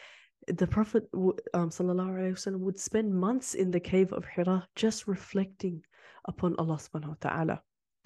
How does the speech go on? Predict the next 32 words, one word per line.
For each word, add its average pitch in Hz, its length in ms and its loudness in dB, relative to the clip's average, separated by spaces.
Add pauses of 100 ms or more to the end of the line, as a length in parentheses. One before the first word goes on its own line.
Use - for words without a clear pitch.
(220)
That's - 280 0
solo 175 340 6
time. 160 340 -4
It's - 220 -4
important 180 600 2
and 175 140 -2
you 175 100 -2
need, 185 500 2
you, 175 340 -2
you 180 260 4
owe 208 180 10
it 214 120 4
to 190 100 2
yourself. 165 460 2 (100)
You 175 220 4
owe 196 200 8
it. - 220 -2
If - 220 0
you 190 140 8
want 214 300 4
peace, - 280 -2
you 196 100 2
have 196 180 0
to 190 80 -2
pay 196 200 4
the 180 100 0
price 185 380 -6
of 165 180 -2
giving 170 280 2 (400)
yourself 165 320 2
solo 156 340 2
time. 165 300 -4